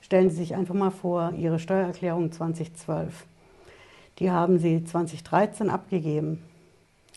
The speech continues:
Vielleicht haben Sie beim Finanzamt eine Rückfrage bekommen in zwanzig dreizehn. Sie haben noch Belege nachgereicht. Vielleicht mussten Sie auch Rechnungen erst noch besorgen.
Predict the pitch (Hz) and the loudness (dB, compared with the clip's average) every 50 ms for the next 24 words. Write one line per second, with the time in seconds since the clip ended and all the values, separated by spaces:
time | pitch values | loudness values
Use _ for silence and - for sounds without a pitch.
0 | - _ - 170 165 160 165 165 160 175 185 185 165 170 165 165 160 156 156 151 | -20 _ -4 -2 -2 -2 0 0 0 2 2 2 2 0 -2 -2 -2 -4 -4 -4
1 | 151 151 147 - - - 156 156 170 190 185 - - 170 165 165 175 156 170 226 | -4 -4 -6 -8 -6 -4 -2 0 0 0 0 0 -4 -4 -2 -2 -2 -2 -2 -2
2 | 226 - - - - 156 156 156 156 151 160 160 - - 156 151 151 156 160 160 | -4 -6 -12 -6 -4 -4 -2 -2 -4 -6 -8 -8 -4 -4 -4 -4 -4 -4 -6 -6
3 | - - - - _ - 190 196 185 - - - 165 165 165 165 160 160 - - | -8 -12 -20 -20 _ 0 2 4 4 4 2 -2 -2 -2 -2 -4 -6 -10 -10 -6
4 | - 147 156 151 - - - 160 156 - - - - - - - - - - _ | -4 -4 -4 -4 -6 -6 -8 -8 -8 -8 -14 -20 -20 -20 -20 -20 -20 -20 -20 _
5 | - 185 170 175 175 165 170 - 175 160 160 165 190 208 214 190 165 156 151 160 | -2 0 2 2 2 0 0 2 2 4 4 4 4 4 4 2 2 2 0 -2
6 | - - 151 135 - 135 143 147 143 - - - - 165 165 165 165 214 214 196 | -4 -8 -10 -4 -2 -2 -2 -2 -4 -8 -10 -6 -4 -2 -2 0 0 0 -2 0
7 | 208 220 208 185 175 180 170 165 160 165 - 185 180 185 - 196 185 180 160 127 | 0 0 2 2 2 0 0 -2 -4 0 0 0 0 2 2 2 2 2 2 0
8 | 165 165 165 - 180 165 - - 165 165 180 156 214 226 196 180 165 160 165 - | -2 -4 -4 -6 -8 -8 -6 -8 -6 -2 0 0 0 2 2 0 0 -2 -4 -8